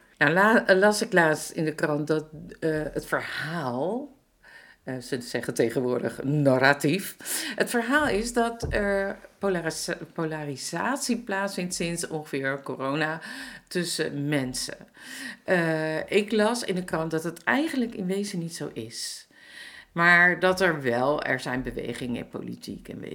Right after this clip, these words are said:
ik, maatschappelijk, eh, mensen tegenover elkaar gaan staan en dingen naar elkaar roepen en dat er wat verharding plaatsvindt in de taal. Eh, heb jij ook dat gevoel dat, eh,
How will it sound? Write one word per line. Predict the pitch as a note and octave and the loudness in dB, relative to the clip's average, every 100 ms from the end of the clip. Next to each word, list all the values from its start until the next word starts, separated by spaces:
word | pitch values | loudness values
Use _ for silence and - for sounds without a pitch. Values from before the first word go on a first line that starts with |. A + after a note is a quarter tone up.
| A2 | -8
ik, | G#2+ | -6
maatschappelijk, | G#2 G2+ - G#2 - A2 A2+ A2 | -6 -8 -8 -8 -8 -8 -8 -8
eh, | A2+ G#2 | -8 -8
mensen | A#2 A2 G#2+ - F#2+ A2+ - | -8 -10 -8 -8 -8 -10 -10
tegenover | B2 G2+ - - - | -10 -10 -14 -14 -14
elkaar | A#2+ - G#2 | -10 -8 -10
gaan | - | -12
staan | - - G#2+ G#2+ - | -12 -12 -14 -16 -14
en | A2 | -12
dingen | A2+ A#2 A#2 | -8 -6 -6
naar | A2 G#2+ | -6 -6
elkaar | A2+ A2 A#2+ | -4 -4 -2
roepen | A#2+ A2+ - A#2+ A#2 G2+ | -4 -8 -8 -6 -4 -6
en | G#2+ | -8
dat | G#2+ A2+ | -10 -10
er | B2 | -10
wat | B2 A#2+ | -10 -10
verharding | - A#2+ D#3 D#3+ G#2+ G#2+ - - - - | -8 -2 0 0 -4 -6 -10 -20 -16 -10
plaatsvindt | - C#3+ C3 D3 D3 - | -2 0 0 -4 -6 -8
in | - C#3 | -6 -6
de | C3+ - - | -6 -14 -8
taal. | A2+ A#2 C#3+ G#3 B3 - - - - - - | -6 -4 -4 -2 -4 -8 -14 -14 -14 -16 2
Eh, | G#3+ G3+ G3 F#3+ - - - _ _ _ _ _ _ _ _ _ - _ _ | 4 6 4 2 -14 -20 -20 _ _ _ _ _ _ _ _ _ -20 _ _
heb | - - G#4 | -10 -4 0
jij | G4 F4 D4+ | 4 6 6
ook | F#4 | 6
dat | A#3+ D#3 | 4 0
gevoel | - - B3+ F#4+ | -6 -8 -2 -2
dat, | D#4 A#3+ A#3+ - - | 2 0 0 -8 -12
eh, | - | -4